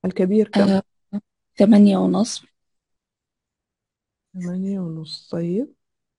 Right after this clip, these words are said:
Speaker 1: ولا بعده؟
Speaker 2: اللي بعده برضو سبعة ونصف. أو سبعة وخمسة أشهر تقريبًا.
Speaker 1: آه، طيب، ما في مشكلة، ونص تقريبًا.
Speaker 2: أي.
Speaker 1: وآخر شيء الصغير ستة قلتي؟
Speaker 2: ستة. أي.
Speaker 1: طيب،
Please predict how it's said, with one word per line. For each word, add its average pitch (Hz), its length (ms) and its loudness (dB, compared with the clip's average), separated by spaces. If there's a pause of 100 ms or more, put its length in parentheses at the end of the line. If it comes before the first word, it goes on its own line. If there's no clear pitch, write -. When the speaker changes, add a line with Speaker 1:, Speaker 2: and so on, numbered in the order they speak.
(120)
Speaker 1:
ولا 151 180 0
بعده؟ 185 540 -2 (800)
Speaker 2:
اللي 196 200 2
بعده 247 360 4
برضو 196 340 2
سبعة 185 380 -2
ونصف. 180 520 -4 (1300)
أو 208 80 4
سبعة 226 320 0
وخمسة 208 440 -6
أشهر - 300 -16
تقريبًا. - 560 -18 (240)
Speaker 1:
آه، 262 80 -6
طيب، 185 280 -4
ما 208 160 -2
في - 160 -10
مشكلة، 165 400 -6
ونص 180 320 -6
تقريبًا. 175 560 -4 (600)
Speaker 2:
أي. 185 100 -2
Speaker 1:
وآخر 208 360 0
شيء 214 240 2
الصغير 208 500 0
ستة 170 420 -4
قلتي؟ 160 520 -4
Speaker 2:
ستة. - 360 -6 (360)
أي. 175 240 -4 (580)
Speaker 1:
طيب، 175 300 2